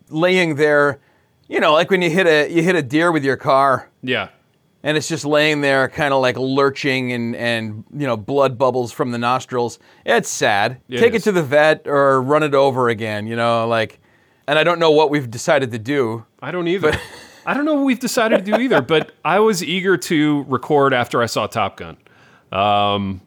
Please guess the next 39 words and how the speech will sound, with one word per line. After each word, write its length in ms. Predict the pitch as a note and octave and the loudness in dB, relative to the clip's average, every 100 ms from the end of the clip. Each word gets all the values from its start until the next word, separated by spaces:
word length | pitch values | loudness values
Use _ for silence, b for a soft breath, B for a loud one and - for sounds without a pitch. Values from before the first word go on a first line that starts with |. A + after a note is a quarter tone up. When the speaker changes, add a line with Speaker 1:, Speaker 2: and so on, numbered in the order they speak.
| _ _ | _ _
Speaker 2:
because 240 | C3 D#3 | -2 0
Speaker 1:
Right. 360 | D3+ A2 - - | 0 -2 -10 -6
Speaker 2:
I, 60 | D3 | -6
I 40 | |
feel 260 | D3 F#3+ G#3+ | -2 0 2
like 320 | F3+ C#3+ D#3+ | 0 -2 -10
the 220 | D#3 B2+ B2+ | -2 0 0
experience 760 | - - D#3 D#3+ D3+ B2+ - | -2 -4 0 2 2 2 0
of 120 | A#2 | -4
seeing 320 | - C3+ B2+ A#2+ | -2 0 0 0
Top 340 | B2 G2+ G2 | 0 -2 -2
Gun 560 | A#2+ G#2 G2+ G2+ G2 F#2+ b b b b b b - | -4 -2 0 0 -4 -8 b b b b b b -4
was 240 | D#3 D3 | -2 0
a 60 | E3+ | 0
certain 400 | - F#3 G3 G#3 | 0 0 0 -4
kind 400 | - E3 E3 D#3+ | -2 0 2 4
of 480 | D#3 D3 C3+ - - b b b b - | 4 4 2 -8 -18 b b b b -2
American 640 | D3 C3 C3 D3 D3 C#3+ | 2 4 4 2 2 2
movie 320 | C3 B2 C3+ D3 | 2 2 0 -2
viewing 340 | D#3 D#3+ D#3+ | 0 0 0
experience 600 | D#3 - D#3 E3 F3+ - | -2 -2 -2 0 0 -2
that 100 | C3+ | -2
I 120 | A#2+ | 0
hadn't 320 | B2 C3 C3 B2 | 0 0 -2 -4
had 280 | B2+ B2 | -2 0
in 80 | A#2 | 0
a 60 | A2 | -2
long 240 | G#2+ A2 | -2 -4
time, 400 | G2+ G#2+ G2 F2 F2+ | -2 -4 -4 -6 -6
in 180 | C#3+ C#3 | 0 2
that 140 | B2+ - | 2 -2
the 80 | |
theater 340 | A2 D3 D3+ C#3 | -4 -2 0 0
was 160 | A#2+ | -2
full, 580 | - C3+ C3 C3 B2 A#2 b b b b _ | -4 -4 0 0 -2 -6 b b b b _
people 320 | E3 D3+ F3 | -6 -2 0
were, 160 | D3+ C3+ | 2 2
like, 260 | B2+ A2+ | 0 -2
cheering, 720 | - - C3 C3+ C3+ C3+ C3 | -4 -2 2 2 2 2 -2